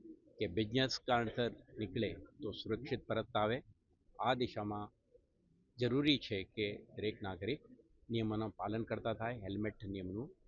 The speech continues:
ચુસ્તપણે પાલન કરે તો આપણે સીધો સીધો જે પાંત્રીસ ટકા કેસો જે અકસ્માતના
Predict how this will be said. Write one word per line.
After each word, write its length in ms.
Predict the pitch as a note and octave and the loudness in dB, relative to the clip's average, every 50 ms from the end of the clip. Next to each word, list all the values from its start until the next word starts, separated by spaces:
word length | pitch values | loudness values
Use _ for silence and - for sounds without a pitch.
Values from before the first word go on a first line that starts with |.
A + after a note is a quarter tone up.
| _ _ _ - - - | _ _ _ -20 -10 -6
ચુસ્તપણે 460 | D3 C#3 - - - G#2+ G#2 G#2 A#2 | -6 -6 -4 -4 -4 -2 -2 -2 -4
પાલન 360 | A#2+ - - G#2 G2+ G#2 G#2 | -4 -6 -6 -4 -4 -4 -4
કરે 320 | F#2+ - A#2 A#2+ A#2 F2+ - _ _ _ _ _ _ _ _ _ _ - | -4 -2 0 2 2 0 -2 _ _ _ _ _ _ _ _ _ _ -6
તો 80 | A#2+ G#2+ | -4 -4
આપણે 300 | - - G#2+ G#2 G#2 - - - _ _ _ _ _ - | -4 -4 -4 -6 -6 -6 -10 -18 _ _ _ _ _ -6
સીધો 280 | A#2 G#2 G#2 B2 B2 | -4 -2 0 0 0
સીધો 380 | A2+ - G#2+ F#2 G2+ G2 G2 G2 | 0 -2 -4 -2 -2 -2 -2 -4
જે 360 | - - G2+ G2 F#2+ F#2 - - _ _ _ _ | -8 -6 -4 -2 -2 -4 -6 -8 _ _ _ _
પાંત્રીસ 360 | - G#2 G2+ - A#2+ A2 - - | -4 -4 -2 -2 -4 -6 -6 -8
ટકા 180 | A2 G2 - G#2 | -8 -6 -4 -6
કેસો 520 | F#2 - - F2+ - - G#2 F#2 E2+ - - - - - - _ _ _ _ _ _ _ _ | -6 -6 -8 -8 -8 -6 -6 -6 -6 -8 -12 -18 -20 -20 -20 _ _ _ _ _ _ _ _
જે 180 | - G#2+ G#2 G#2 | -2 0 0 0
અકસ્માતના 640 | - - - - A2 G2+ - A2 G2+ - - G2+ | 0 -2 -8 -8 -8 -6 -4 -4 -4 -2 -4 -4